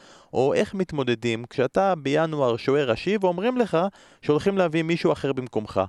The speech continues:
וגם, אה, על משחק הרגל של אדרסון, ולמה הוא גם היה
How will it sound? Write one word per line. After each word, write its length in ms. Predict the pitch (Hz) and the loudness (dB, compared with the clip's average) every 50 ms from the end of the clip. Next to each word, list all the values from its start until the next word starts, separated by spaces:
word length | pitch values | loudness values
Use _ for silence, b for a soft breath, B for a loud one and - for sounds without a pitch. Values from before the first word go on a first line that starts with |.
| b b b b b b b b b b b b - | b b b b b b b b b b b b -4
וגם, 380 | 165 170 226 262 269 247 175 | 0 0 2 2 2 0 2
אה, 200 | 127 117 104 92 | 2 2 4 2
על 60 | 92 | 2
משחק 380 | 90 92 92 - - 117 - - | 0 -4 -8 0 0 0 2 2
הרגל 320 | 90 92 117 135 147 143 | 0 0 2 2 0 -2
של 140 | 120 131 120 | 0 2 2
אדרסון, 540 | 104 110 107 110 104 - - 107 98 98 101 95 | 2 2 2 0 -2 0 0 -2 -2 -2 -4 -4
ולמה 320 | 92 92 98 110 123 127 113 | -2 0 0 2 2 2 -2
הוא 120 | 101 95 | 0 0
גם 160 | 101 92 92 | 0 -2 0
היה 280 | 92 98 101 110 113 | 0 0 0 0 -2